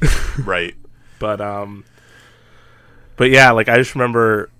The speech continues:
Speaker 1: uh, there was a point that I was thinking, I'm sure you were thinking the same thing, like, you know, once, once work comes back into play, what's gonna, h-, like, how is that gonna affect the show? And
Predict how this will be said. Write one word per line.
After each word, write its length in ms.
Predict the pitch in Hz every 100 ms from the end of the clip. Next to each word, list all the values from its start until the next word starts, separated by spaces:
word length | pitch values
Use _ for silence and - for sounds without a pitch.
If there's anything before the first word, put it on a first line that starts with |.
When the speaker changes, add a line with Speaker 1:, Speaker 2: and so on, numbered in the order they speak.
| _ _
Speaker 1:
uh, 80 | 123 -
there 120 | 123
was 140 | 123
a 40 | 113
point 420 | - 139 127 -
that 120 | 113
I 140 | 107 117
was 160 | 113
thinking, 300 | - 107 107
I'm 100 | 104
sure 160 | 104 113
you 60 | 104
were 60 |
thinking 220 | 104 104
the 60 | 98
same 220 | - 98
thing, 180 | 107 104
like, 320 | 107 95 - _ -
you 100 | 110
know, 120 | 101
once, 380 | 104 113 - -
once 460 | 117 113 - - -
work 480 | 110 107 117 107 - -
comes 240 | - 107 95
back 280 | 104 101 104
into 120 | 95
play, 560 | - 127 120 95 98 - _ _ _ _ _ -
what's 500 | 113 113 110 - -
gonna, 280 | 113 98 - -
h-, 100 | 117 -
like, 240 | 101 - - - _
how 180 | - 117
is 80 | 113
that 100 | 104
gonna 180 | 107 101
affect 320 | - 101 -
the 80 | 101
show? 480 | - 113 104 95 -
And 380 | 104 98 98